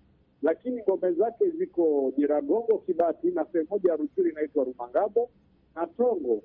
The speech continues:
karibu na eneo la Masisi. Kuna kikosi kutoka Uganda.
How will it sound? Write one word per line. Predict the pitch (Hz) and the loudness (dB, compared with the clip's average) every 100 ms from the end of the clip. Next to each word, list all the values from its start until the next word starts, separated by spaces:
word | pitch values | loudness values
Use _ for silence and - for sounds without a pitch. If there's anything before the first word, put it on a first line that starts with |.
| - | 0
karibu | 165 175 160 | 0 0 0
na | 151 143 139 | -2 -4 -4
eneo | 151 165 143 | -2 0 0
la | 120 | -2
Masisi. | 117 - - _ _ | -6 -20 -20 _ _
Kuna | 285 - | -2 0
kikosi | - - 254 - | 2 2 0 0
kutoka | - - | 0 0
Uganda. | 160 147 131 104 95 | 2 2 2 0 -6